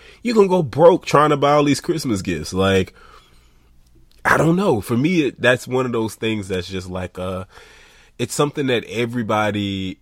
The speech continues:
subscribes to. And I was trying, again, I was trying to explain this to a friend. They were like, "I feel like you being cheap."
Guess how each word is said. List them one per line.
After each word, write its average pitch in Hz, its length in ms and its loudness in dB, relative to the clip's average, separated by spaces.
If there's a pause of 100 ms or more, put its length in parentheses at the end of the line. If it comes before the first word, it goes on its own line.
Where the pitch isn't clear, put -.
(120)
subscribes 104 720 -4
to. 92 160 -10
And 101 80 -4
I 135 100 0
was 139 120 -4
trying, 175 220 0
again, 120 220 -4
I 113 60 -2
was 104 100 -6
trying 165 140 -2
to 139 60 -4
explain 113 220 -6
this 104 120 -8
to - 80 -16
a - 20 -18
friend. 98 240 -8
They 104 80 -4
were 113 60 -6
like, 95 360 -8
"I 185 140 -2
feel 202 120 -4
like 127 140 -2
you 107 80 -6
being 92 260 -8
cheap." 85 380 -10